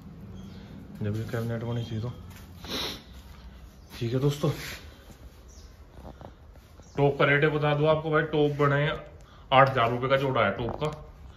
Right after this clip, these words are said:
ठीक है दोस्तों, ये सोलह गेज की जाली है पूरी इसमें, देखो आठ हज़ार रुपये का जोड़ा टॉप का है दोस्तों cabinet का, और अठारह हज़ार रुपये का आया अपना base का।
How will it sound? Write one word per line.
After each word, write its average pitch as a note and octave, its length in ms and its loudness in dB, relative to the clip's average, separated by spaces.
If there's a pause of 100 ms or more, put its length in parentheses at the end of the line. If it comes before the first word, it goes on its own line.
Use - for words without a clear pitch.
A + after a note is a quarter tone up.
(260)
ठीक A2+ 120 -2
है A#2+ 60 0
दोस्तों, D3 320 0 (240)
ये A#2+ 80 2
सोलह B2 260 6
गेज B2 180 4
की A#2+ 80 2
जाली G#2+ 240 4
है G#2+ 120 2
पूरी A#2+ 140 0
इसमें, B2 220 2
देखो B2 280 -4 (3750)
आठ B2 160 8
हज़ार A#2+ 200 6
रुपये C3 200 4
का C#3 60 6
जोड़ा C#3 260 4
टॉप A2 280 -2
का A#2 80 2
है A#2 100 2
दोस्तों C3+ 280 -2
cabinet C#3+ 360 0
का, F3+ 140 0 (960)
और A#2+ 100 4
अठारह B2+ 240 2
हज़ार A2+ 200 4
रुपये A2+ 240 2
का A#2+ 60 4
आया A2+ 100 6
अपना C3 220 2
base G2+ 220 -2
का। - 120 -10